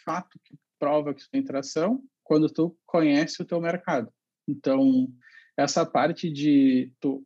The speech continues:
focar em conhecer realmente o mercado, ter certeza da persona que tu atende, eu acho que é o ponto principal que alguém tem que focar pra ter tração. E pensando em momentos iniciais, até fazendo um adendo da, da pergunta anterior,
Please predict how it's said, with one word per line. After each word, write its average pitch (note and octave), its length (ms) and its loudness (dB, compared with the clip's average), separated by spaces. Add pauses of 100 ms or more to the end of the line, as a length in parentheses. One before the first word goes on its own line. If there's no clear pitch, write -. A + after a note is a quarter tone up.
focar D3 500 -4
em F3+ 100 0
conhecer D#3 760 2
realmente D#3 680 4
o D3 40 0
mercado, C3 680 -2
ter C#3 80 -2
certeza D#3 840 2
da C#3 140 -2
persona D3+ 540 -4
que - 100 -20
tu - 60 -4
atende, C3 640 -2 (560)
eu C3 120 4
acho B2+ 360 0
que C#3+ 100 -2
é C#3 140 2
o D3+ 160 0
ponto D#3 520 -4
principal D3 680 -2
que E3+ 100 -4
alguém C3+ 320 2
tem C#3 220 -2
que C3+ 120 -12
focar C3 460 -6
pra C3+ 140 -6
ter C3+ 160 -4
tração. C#3+ 500 0 (160)
E C#3 460 8
pensando D3+ 340 4
em G3 80 6
momentos D#3 540 4
iniciais, D3 600 2
até C#3 160 -6
fazendo C#3+ 300 -2
um C#3+ 100 2
adendo C3+ 400 -2
da, C3+ 320 -2
da B2+ 180 -4
pergunta C3+ 440 -8
anterior, C3+ 560 0